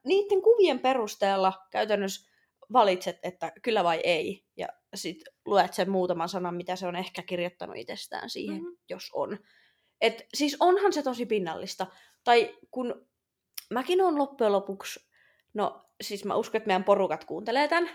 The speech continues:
Speaker 1: niin <laughs> mä oon aina julistan monesti, kun mä käyn porukoilla, niin semmosen mun vaatimuslistan, mikä mulla miehen suhteen on. Ja porukat on niin kun sanonut, että siis, et mä oon liian niin kun ranttu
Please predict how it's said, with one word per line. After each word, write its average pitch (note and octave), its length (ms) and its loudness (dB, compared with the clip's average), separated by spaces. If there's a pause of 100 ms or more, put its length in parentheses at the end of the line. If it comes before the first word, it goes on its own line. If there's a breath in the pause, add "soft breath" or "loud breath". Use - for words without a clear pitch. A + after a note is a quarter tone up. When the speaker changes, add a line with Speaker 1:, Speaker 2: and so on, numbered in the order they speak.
Speaker 1:
niin G#3+ 260 -2
<laughs> - 640 -10
mä B3 120 4
oon D4 140 8
aina E4+ 160 8
julistan C#4 600 2
monesti, A3 400 -2
kun - 180 -10
mä F3+ 80 0
käyn F#3 400 2
porukoilla, A3 600 2
niin G#3+ 180 -2
semmosen G#3 440 -2
mun C4+ 220 0
vaatimuslistan, A3+ 1000 2 (480 soft breath)
mikä G#3+ 260 2
mulla F#3+ 260 0
miehen G3+ 300 -2
suhteen - 460 -8
on. F4 240 2 (380 soft breath)
Ja - 220 4 (200)
porukat C4+ 440 0
on A4+ 120 2
niin D#4+ 160 2
kun C4+ 280 -6 (380)
sanonut, G3+ 480 0
että - 320 -2 (600)
siis, G#3 440 -8
et - 180 -8
mä G#3 120 4
oon D4 200 4
liian A#3+ 260 2
niin G#3 180 0
kun G#3 200 0
ranttu G#3 640 0